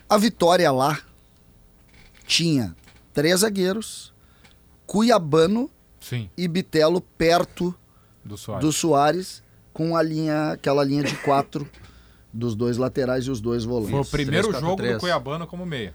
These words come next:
Speaker 1: Exatamente.
Speaker 3: É, foi a
Speaker 1: O Grêmio
Speaker 3: surpresa.
Speaker 1: venceu um a zero, eh, numa roubada de bola,
Speaker 2: Gol do
Speaker 1: né?
Speaker 2: Vilha
Speaker 1: E
Speaker 2: Sante.
Speaker 1: depois o, o Cuiabano fez um gol e tal, o juiz deu, deu, o,
Speaker 2: Isso.
Speaker 1: o Bitelo fez um gol até, o Bitelo que faz o gol e o Cuiabano
Speaker 2: É
Speaker 1: é que
Speaker 2: jogada do
Speaker 1: rouba a
Speaker 2: Cuiabano,
Speaker 1: bola
Speaker 2: né?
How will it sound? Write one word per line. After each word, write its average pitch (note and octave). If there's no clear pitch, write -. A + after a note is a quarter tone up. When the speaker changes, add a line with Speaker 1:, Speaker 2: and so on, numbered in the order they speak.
Speaker 1:
Exatamente. A#2
Speaker 3:
É, -
foi F2+
a -
Speaker 1:
O A2
Grêmio B2+
Speaker 3:
surpresa. B2
Speaker 1:
venceu A#2
um A#2
a C3+
zero, E3
eh, A#2
numa A2
roubada A2+
de B2
bola, D#3+
Speaker 2:
Gol G#2+
do A#2
Speaker 1:
né? C3+
Speaker 2:
Vilha A#2
Speaker 1:
E -
Speaker 2:
Sante. B2+
Speaker 1:
depois B2
o, B2+
o A#2
Cuiabano A2+
fez B2
um D3
gol C#3+
e -
tal, B2+
o A#2+
juiz G#2
deu, G#2
deu, G2
o, G#2
Speaker 2:
Isso. G#2+
Speaker 1:
o A#2+
Bitelo D#3
fez A2+
um G#2+
gol A#2+
até, A2
o G#2+
Bitelo A2+
que -
faz G#2+
o G#2
gol A2+
e G#2+
o G2
Cuiabano A#2
Speaker 2:
É C3+
Speaker 1:
é -
que A#2
Speaker 2:
jogada B2+
do C#3
Speaker 1:
rouba E3
a D#3+
Speaker 2:
Cuiabano, D3+
Speaker 1:
bola A2+
Speaker 2:
né? G#2+